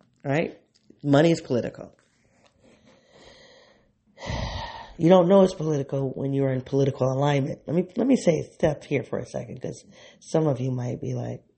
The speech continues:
"It's not political." You don't know it's political when you are in political alignment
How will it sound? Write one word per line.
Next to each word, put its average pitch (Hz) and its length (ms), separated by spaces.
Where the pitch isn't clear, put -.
"It's - 180
not 180 240
political." 151 760
You 160 140
don't 247 220
know 170 200
it's - 120
political 135 520
when 135 180
you 156 240
are 135 320
in 131 240
political 131 720
alignment 127 600